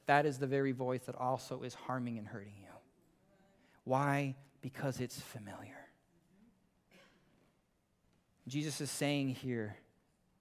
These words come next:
Jesus is saying here that it's often the toxic theologies that come in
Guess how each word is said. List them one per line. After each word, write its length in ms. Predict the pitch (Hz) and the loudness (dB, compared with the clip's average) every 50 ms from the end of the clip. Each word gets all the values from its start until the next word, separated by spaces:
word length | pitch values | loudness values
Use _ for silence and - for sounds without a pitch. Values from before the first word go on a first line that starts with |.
| _ _ _ _ _ - | _ _ _ _ _ -10
Jesus 400 | - - 156 156 165 156 - 160 | -4 -2 -2 0 -2 -2 -4 -4
is 80 | 147 | -6
saying 360 | - - - 143 143 147 143 | -4 -4 -2 0 0 0 0
here 280 | 139 139 135 135 127 123 - - - - | 2 2 2 2 0 -2 -4 -10 -16 -10
that 100 | - 143 | -4 -2
it's 140 | 143 131 - | -2 -2 0
often 360 | - 135 147 147 - - 160 | 0 0 0 0 0 0 -2
the 80 | 151 143 | -2 -2
toxic 460 | - - - 127 120 - - - 147 | 0 2 2 2 2 0 -2 -6 -8
theologies 920 | - - 127 123 123 127 131 131 139 123 123 120 120 117 113 110 - - - - - - - - - | -4 -2 2 2 4 4 4 2 0 -2 -4 -4 -4 -4 -6 -8 -10 -14 -18 -20 -20 -20 -14 -10 -8
that 140 | 131 - | -8 -6
come 280 | - - - 151 143 147 | -2 0 2 2 4 4
in 280 | 147 139 127 110 101 | 4 2 2 0 -4